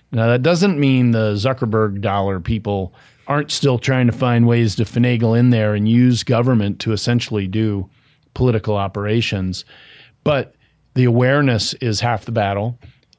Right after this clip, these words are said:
and, um, the success in stopping it in so many key states has been really a wonderful success,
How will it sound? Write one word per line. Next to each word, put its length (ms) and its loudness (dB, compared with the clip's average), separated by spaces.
and, 460 0
um, 220 0
the 60 -2
success 600 -4
in 380 -4
stopping 560 -2
it 180 -4
in 160 -6
so 420 0
many 300 2
key 240 -2
states 560 -4
has 220 -4
been 380 -4
really 260 2
a 60 -2
wonderful 500 -4
success, 840 -6